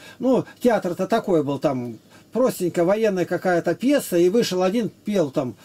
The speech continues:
э, "Там я был, там на Камчатке", ну, такое патриотическое.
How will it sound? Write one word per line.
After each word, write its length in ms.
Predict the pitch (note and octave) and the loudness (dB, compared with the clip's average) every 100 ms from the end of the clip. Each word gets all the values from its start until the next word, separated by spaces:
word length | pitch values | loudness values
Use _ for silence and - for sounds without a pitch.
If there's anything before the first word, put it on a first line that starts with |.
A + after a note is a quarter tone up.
| - - - | -20 -20 -8
э, 460 | C#3+ C#3+ C#3+ D3 B2+ | -4 -2 -2 -4 -4
"Там 180 | G3 F3+ | -2 2
я 160 | E3 E3 | 2 2
был, 320 | G#3 C4 G#3+ | 2 2 2
там 180 | F3+ E3 | -2 0
на 120 | D#3+ | 0
Камчатке", 800 | E3 E3 A#3 B3 A3 - F3+ - - - | -2 -2 2 2 0 0 0 0 -8 -6
ну, 180 | A3 G#3+ | -4 0
такое 400 | F#3 G#3 F3 C#3 - | 0 2 0 0 -4
патриотическое. 920 | G3 G3 B3 A#3 G#3+ D#3+ - C#3 A2+ | -2 0 0 2 -2 -4 -4 -2 -2